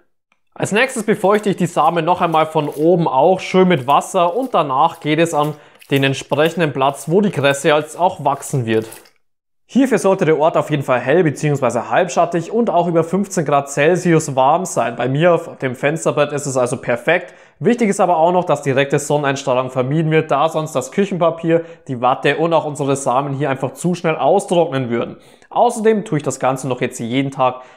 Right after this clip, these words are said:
mit meiner Sprühflasche hier gut befeuchten, dass nicht nur die Samen, sondern auch der Untergrund immer schön feucht bleibt.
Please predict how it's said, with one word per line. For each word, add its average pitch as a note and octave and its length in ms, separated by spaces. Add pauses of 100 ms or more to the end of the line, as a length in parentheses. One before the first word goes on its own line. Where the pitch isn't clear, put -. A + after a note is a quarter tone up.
(120)
mit A#2+ 100
meiner A#2 220
Sprühflasche C3 640
hier B2+ 260
gut F#3+ 260
befeuchten, D3+ 680 (280)
dass B2 160
nicht D3 160
nur C3+ 120
die B2 100
Samen, D3+ 480
sondern G#3+ 300
auch D#3+ 180
der - 160
Untergrund E3 560
immer C3+ 240
schön F#3 240
feucht C#3+ 380
bleibt. - 400